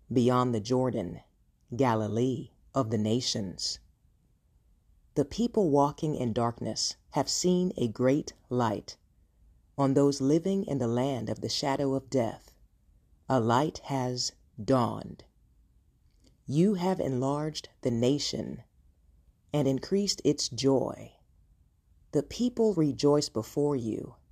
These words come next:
as they rejoice at harvest time, as men rejoice in dividing the plunder. For as in the day of Midian,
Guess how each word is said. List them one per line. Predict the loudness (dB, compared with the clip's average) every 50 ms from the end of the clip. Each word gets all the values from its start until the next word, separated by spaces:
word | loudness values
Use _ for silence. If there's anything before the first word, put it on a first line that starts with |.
| _ _ _ _ _
as | 0 0 0 0 0
they | 2 2 2 2
rejoice | 0 -2 -4 -2 0 0 0 0 0 -4 -6 -6 -6 -8 _ _ _ _ _ _ _ _ -2
at | -2 -2 -2
harvest | 0 0 0 0 0 -2 -4 -6 -6 -4
time, | -2 -4 -4 -4 -6 -10 -12 -14 -18 -18 -20 -20 -20 -20 -20 -20 -20 -20 -20 -20 -20 -20 -20 -20 -20 -20 -20 _ -2 2
as | 2 2 2 2
men | 2 2 4 4 4 2 2
rejoice | 0 -2 0 2 2 2 2 2 0 -6 -8 -8 -8 -8 -10 -16 -20 -20 -10 -4
in | -2 -2 0
dividing | -2 0 0 2 2 2 2 0 -2 -4
the | -6 -8
plunder. | -10 -4 -2 -2 -2 -2 -2 -6 -6 -8 -8 -16 -20 -20 -20 -20 -20 -20 -20 -20 -20 -20 -20 -20 -20 _ -20 -20 -20 -20 -20 -20
For | -2 -2 0 2
as | 2 2 2 2 0 0
in | 0 2 2 2
the | 2 0
day | -2 2 2 2 4 4 2 0 0
of | -2 -4 -2 -2
Midian, | 0 0 2 2 2 0 -2 -4 -6 -8 -12